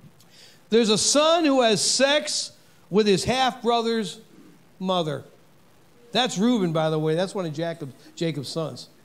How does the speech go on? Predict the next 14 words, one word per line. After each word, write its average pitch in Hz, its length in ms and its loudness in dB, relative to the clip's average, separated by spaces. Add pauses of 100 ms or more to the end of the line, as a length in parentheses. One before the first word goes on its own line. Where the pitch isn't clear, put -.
(680)
Sleeps 214 420 -2
with 175 180 0
one 185 200 -2
of 175 280 -2 (1600)
his 156 220 -4
half-brother's 143 840 -4 (360)
mothers. 110 420 -16 (1700)
Weird. 123 400 -8 (1600)
We 170 100 0
got 170 140 2
a 156 80 2
daughter-in-law 185 800 2
dresses 160 500 -2
up 180 380 -4